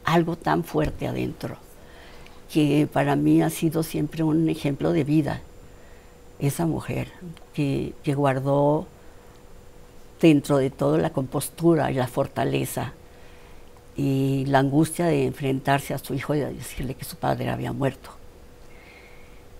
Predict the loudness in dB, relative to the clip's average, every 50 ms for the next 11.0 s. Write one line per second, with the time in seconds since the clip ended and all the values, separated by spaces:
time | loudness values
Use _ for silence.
0 | -20 -20 -16 -6 -2 2 4 6 6 6 4 2 0 -4 0 4 4 4 6 6
1 | 4 4 4 4 2 2 0 0 -2 -2 -2 -4 -4 -6 -8 -8 -10 -12 -16 -18
2 | -18 -18 -16 -16 -18 -18 -18 -20 -20 -20 -12 -10 -10 -8 -4 -4 -4 -2 -2 0
3 | 0 0 0 0 -2 0 0 -2 -2 0 0 0 0 -2 -2 -2 -2 -2 -2 0
4 | -2 -2 -2 -2 0 0 2 2 2 0 0 -2 -2 -2 -2 -2 -2 -2 -2 0
5 | 0 0 2 2 2 2 2 0 0 -2 -4 -4 -2 -2 -4 -4 -6 -6 -8 -8
6 | -8 -6 -4 -2 -2 -2 -2 -4 -6 -10 -14 -20 -20 -20 -20 -20 -20 -18 -18 -18
7 | -18 -20 -20 -20 -20 -20 -20 -20 -20 -20 -20 -20 -20 -20 -20 -20 -20 -20 -20 -12
8 | -4 -2 2 2 4 4 4 4 4 4 4 4 4 2 2 2 2 2 4 4
9 | 6 6 6 4 4 2 2 0 -2 -4 -8 -10 -10 -10 -10 -10 -10 -12 -14 -16
10 | -14 -8 -6 -4 -2 -2 -2 -2 -2 -2 -2 -2 0 -2 -2 -4 -4 -8 -10